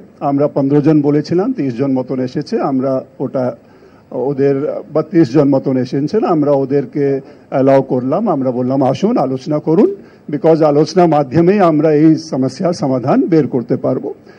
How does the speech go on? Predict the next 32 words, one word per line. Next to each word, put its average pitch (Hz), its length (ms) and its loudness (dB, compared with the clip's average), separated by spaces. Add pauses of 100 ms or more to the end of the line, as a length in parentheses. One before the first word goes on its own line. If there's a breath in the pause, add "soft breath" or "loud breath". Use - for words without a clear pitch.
(260 loud breath)
কিন্তু 180 300 4
ওদের 196 360 8
একটা 180 540 6 (2000)
বলছে 135 360 -4
কি 240 120 -6
এর 151 280 2 (120)
মিটিংয়ে 143 400 2
লাইভ 135 280 0
স্ট্রিমিং 143 420 -2
করতে 143 320 -4
হবে। 123 260 -6 (540 soft breath)
আমরা 165 280 4
চিঠির - 760 -4
মাধ্যমে 165 380 2
জানিয়েছিলাম 135 680 -2
কি - 100 -4
এটা 165 180 0
লাইভ 143 240 0
স্ট্রিমিং 143 380 -2
হবে 120 320 -4
না, 220 140 0 (500 soft breath)
আমরা 151 300 0
এর 185 180 2
ভিডিও 143 280 4
রেকর্ডিং 131 440 2
করব, 123 400 0
যাতে 147 280 -2
এটা 139 220 -2
ভালো 139 320 0
করে 170 220 0
ডকুমেন্টেড 143 640 0
থাকে, 170 360 -4